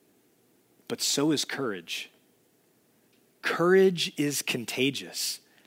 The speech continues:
And you see, what the Jews did is they made the exact same mistake with Paul that they made with Jesus. They thought, "If we can just take out the leader, the most influential one among them, then the movement's gonna die."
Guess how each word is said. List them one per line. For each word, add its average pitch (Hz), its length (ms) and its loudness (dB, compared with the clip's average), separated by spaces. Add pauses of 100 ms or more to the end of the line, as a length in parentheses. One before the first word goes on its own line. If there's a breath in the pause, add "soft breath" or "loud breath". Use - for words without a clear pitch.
(400 loud breath)
And 156 120 2
you 147 40 0
see, 214 240 2
what 190 240 0
the 175 80 0
Jews 165 540 2
did 160 260 6
is 120 100 -2
they 151 140 4
made 165 280 2
the 143 100 2
exact 120 540 -2
same 190 360 0
mistake 143 600 0 (160 soft breath)
with 127 260 0
Paul 107 540 0 (180 soft breath)
that - 140 -4
they 139 100 4
made 127 220 0
with 131 180 -8
Jesus. - 600 -4 (1200 loud breath)
They 180 300 8
thought, 113 440 2 (460 loud breath)
"If 180 160 4
we 202 140 4
can 240 160 2
just 196 200 4
take 208 300 4
out 185 200 6
the 151 100 6
leader, 131 440 2 (440 soft breath)
the 151 100 4
most 165 340 6
influential 185 720 4
one 156 220 4
among 147 380 4
them, 95 300 -10 (160 loud breath)
then 170 120 8
the 160 80 4
movement's 147 380 0
gonna 135 180 0
die." 151 420 2